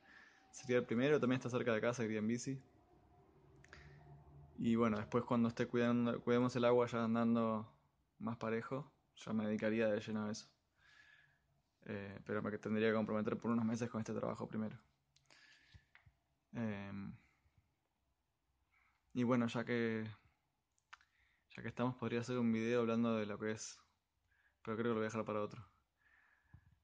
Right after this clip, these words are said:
Todo el tema del dinero, todo el tema de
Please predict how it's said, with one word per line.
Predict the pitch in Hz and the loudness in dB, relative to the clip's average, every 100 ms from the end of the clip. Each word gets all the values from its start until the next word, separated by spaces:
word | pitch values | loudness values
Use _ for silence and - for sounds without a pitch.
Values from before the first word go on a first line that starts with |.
| _ _ | _ _
Todo | 120 120 | 2 2
el | 110 | 2
tema | 123 117 | 2 2
del | 110 | 0
dinero, | 107 120 131 113 - - _ _ _ _ - | 0 0 2 0 -6 -18 _ _ _ _ -12
todo | - | -10
el | 107 | -6
tema | 113 110 107 | -4 -4 -4
de | 104 104 101 101 | -8 -10 -12 -12